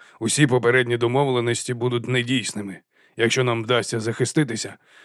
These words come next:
ваш купол забезпечить нас металами, необхідними для відшкодування наших втрат. Добровільно чи ні?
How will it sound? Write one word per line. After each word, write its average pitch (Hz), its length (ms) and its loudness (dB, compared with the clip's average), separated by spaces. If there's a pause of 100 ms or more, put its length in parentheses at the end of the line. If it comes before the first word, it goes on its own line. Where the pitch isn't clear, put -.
ваш 135 240 2
купол 131 340 4
забезпечить 120 640 -2
нас 120 260 -2
металами, 123 520 2
необхідними 117 640 -2
для 117 200 0
відшкодування 117 680 -2
наших 113 400 -4
втрат. - 420 -2 (480)
Добровільно 131 580 4
чи 135 140 2
ні? 107 260 -4